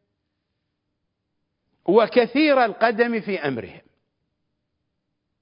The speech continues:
كثير القدم، كثير القدم في أمرهم، الحديث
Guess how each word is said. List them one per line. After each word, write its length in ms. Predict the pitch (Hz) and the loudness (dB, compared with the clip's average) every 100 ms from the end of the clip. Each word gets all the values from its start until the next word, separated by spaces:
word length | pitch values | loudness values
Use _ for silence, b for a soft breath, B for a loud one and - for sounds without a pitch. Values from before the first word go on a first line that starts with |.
| _ _ _ _ _ _ _ _ _ _ _ _ _ _ _ _ _ _ _ _ _ _ _ _ _ _ _ _ _ _ _ _ _ | _ _ _ _ _ _ _ _ _ _ _ _ _ _ _ _ _ _ _ _ _ _ _ _ _ _ _ _ _ _ _ _ _
كثير 540 | - 202 208 226 220 214 | -2 -2 0 0 2 0
القدم، 840 | 196 - 190 180 196 202 196 202 | -2 -2 -2 0 -2 -2 -4 -4
كثير 480 | 202 180 185 196 196 | -4 -4 -4 -2 -2
القدم 580 | 190 - 196 185 196 196 | -4 -4 -4 -2 -2 -2
في 200 | 151 196 | -6 -4
أمرهم، 720 | 226 294 311 294 302 330 320 320 _ _ _ _ _ _ _ _ _ _ _ _ _ _ _ _ _ _ _ _ _ _ _ | -2 0 2 2 2 0 -4 -10 _ _ _ _ _ _ _ _ _ _ _ _ _ _ _ _ _ _ _ _ _ _ _
الحديث 600 | 160 156 190 180 247 - | -4 -2 -4 -4 -6 -2